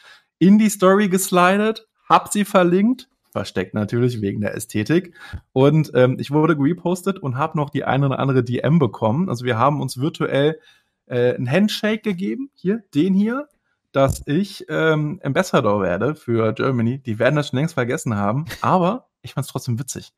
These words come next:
Speaker 2: <laughs>
Speaker 1: Und, ähm, Northern West Germany hat dann auch wieder angefangen, bei uns zu rattern. Hamburg und Bremen wäre ja Norddeutschland, also wir sprechen ja Nordwestdeutschland. Ich, ähm, würd jetzt einfach mal tippen, das wird wahrscheinlich Düsseldorf.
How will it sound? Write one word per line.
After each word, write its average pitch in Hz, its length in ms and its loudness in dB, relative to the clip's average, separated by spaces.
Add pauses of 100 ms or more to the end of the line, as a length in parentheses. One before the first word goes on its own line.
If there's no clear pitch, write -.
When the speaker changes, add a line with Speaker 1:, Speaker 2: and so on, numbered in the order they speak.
(220)
Speaker 2:
<laughs> - 260 -14
Speaker 1:
Und, 120 340 -2
ähm, 117 280 0 (300)
Northern 165 500 4
West 165 340 -2
Germany 135 800 2 (760)
hat - 280 -2
dann 151 100 0
auch 127 160 -6
wieder 135 180 0
angefangen, 131 480 -2
bei 117 80 2
uns - 300 -2
zu - 180 -6
rattern. 113 640 -2 (240)
Hamburg 214 360 2
und 139 140 -2
Bremen 131 440 -2
wäre 107 180 2
ja 101 220 -2
Norddeutschland, 107 960 -2
also 113 120 -8
wir 117 40 -14
sprechen 113 360 -6
ja 107 120 -2
Nordwestdeutschland. 113 1300 -4 (540)
Ich, - 260 -6
ähm, 123 320 -2
würd 123 640 -4
jetzt 190 220 0
einfach 143 320 -2
mal 113 120 -2
tippen, - 480 -6 (160)
das - 180 -20
wird - 160 -14
wahrscheinlich 110 420 -6
Düsseldorf. - 520 -4